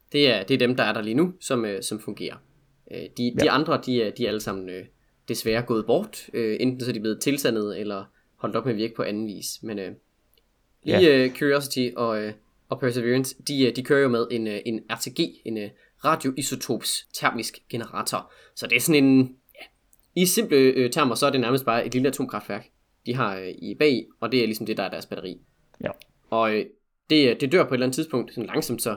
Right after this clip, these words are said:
Speaker 1: henfalder det her, øh, ja, plutonium, der er inde i, som genererer varme. Det, det henfalder lige så stille, så gradvist så, øh, bliver det altså mindre og mindre effektivt. Så på et eller andet tidspunkt bliver de nødt til at, at lukke for nogle af deres eksperimenter. Men, øh, so far, so good.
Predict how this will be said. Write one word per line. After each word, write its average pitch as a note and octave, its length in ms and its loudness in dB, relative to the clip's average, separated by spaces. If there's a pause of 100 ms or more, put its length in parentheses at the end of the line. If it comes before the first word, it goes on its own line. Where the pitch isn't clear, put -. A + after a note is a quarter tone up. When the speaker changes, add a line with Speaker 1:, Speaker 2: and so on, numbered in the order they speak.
(120)
Speaker 1:
henfalder B2+ 380 0
det G#2+ 160 -8
her, G2 220 -4 (300)
øh, F#2 160 -8
ja, F#2 140 -8
plutonium, A#2 400 0
der G#2 60 -8
er G#2 60 -8
inde B2+ 260 0
i, - 140 -6 (240)
som G#2+ 140 -12
genererer G2 320 -6
varme. C#3+ 280 -2 (360)
Det, C3+ 160 0 (100)
det C3 180 4
henfalder D3 340 2
lige A2 120 -4
så A#2 80 -8
stille, G#2+ 280 -2
så G#2 200 -2 (380)
gradvist C3 480 4
så, A2 200 0
øh, F#2 60 -6
bliver A2 140 -6
det G2+ 80 -4
altså G2+ 140 -6
mindre G#2+ 240 -4
og G#2 40 -2
mindre G2+ 260 -4
effektivt. F#2+ 380 -10 (360)
Så A2 120 -8
på - 20 -6
et C3+ 40 -6
eller C#3+ 120 2
andet C3+ 80 0
tidspunkt C#3 280 -2
bliver G2 120 -8
de G#2+ 60 -6
nødt A2 160 -2
til A2 100 -2
at, F2+ 200 -4 (400)
at A#2 80 -2
lukke A2 200 -4
for A#2 80 -4
nogle G#2 240 -2
af A#2 60 0
deres F#2 200 -8
eksperimenter. F2 480 -12 (140)
Men, A2 200 -6
øh, G#2+ 140 -6 (180)
so - 200 2
far, A2 340 0
so - 200 0
good. F#2 160 -8